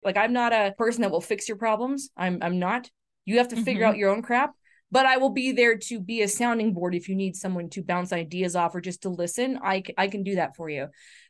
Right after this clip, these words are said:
Speaker 1: But I have my small group of, of people that I've met in the child-free space who've actually, I've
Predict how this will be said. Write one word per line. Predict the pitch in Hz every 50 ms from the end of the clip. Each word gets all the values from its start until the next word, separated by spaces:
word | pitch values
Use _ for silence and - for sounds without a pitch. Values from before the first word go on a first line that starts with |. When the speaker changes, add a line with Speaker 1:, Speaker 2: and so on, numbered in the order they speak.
| _ _
Speaker 1:
But | - 226 233
I | 233 233
have | 240 262 269 269 269 220
my | 247 240 220 208
small | 196 - - 233 220 220 208 208
group | 190 196 220 226 196
of, | 190 180 180
of | 180 180 - -
people | - 302 285 269
that | 247 240
I've | 226 226
met | 247 294 269
in | 214
the | 208 202
child-free | - 226 214 214 214 - 220 202
space | - - 226 202 202 -
who've | 233 220 190 - _ _ _ _ -
actually, | - 190 202 - - 226 220 208 -
I've | 190 196 208 196